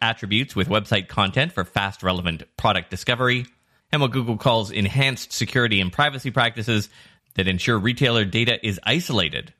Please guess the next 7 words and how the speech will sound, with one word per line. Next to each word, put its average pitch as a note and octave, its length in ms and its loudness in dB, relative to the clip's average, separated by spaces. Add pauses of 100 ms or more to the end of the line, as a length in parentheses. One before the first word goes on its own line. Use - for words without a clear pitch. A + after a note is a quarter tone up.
with F2 240 -2
access G2+ 340 -4
controls A2+ 560 0
and F#2+ 180 0
is F2+ 220 -2
only C#3 240 2
used F#2 380 2